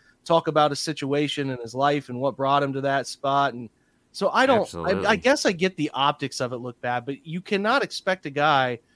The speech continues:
Speaker 1: like Watson, who still, despite your distaste of him as a person, and I get it, if that's your feeling, totally understand, he's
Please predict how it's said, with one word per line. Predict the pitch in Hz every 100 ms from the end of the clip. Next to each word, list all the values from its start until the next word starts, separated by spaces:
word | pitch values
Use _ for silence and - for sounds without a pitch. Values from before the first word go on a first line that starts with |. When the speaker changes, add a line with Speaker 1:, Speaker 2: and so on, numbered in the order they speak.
| _ _
Speaker 1:
like | - 151 143
Watson, | 139 151 151 135 123
who | 147
still, | 135 - - 175 190 139
despite | 131 135 - 170 175
your | 147 175 170
distaste | 156 - - 175 180 -
of | 135 127
him | 165 151
as | 127
a | 123
person, | - 208 - 135 131 - _ _ _ _ _ _
and | 156 170
I |
get | 156 233 165
it, | 160 -
if | 151
that's | 160 160 -
your | 147
feeling, | 208 190 147 147
totally | 147 170 175 175 160
understand, | 143 - 180 190 151 135 - _ _ _
he's | _ - 190 156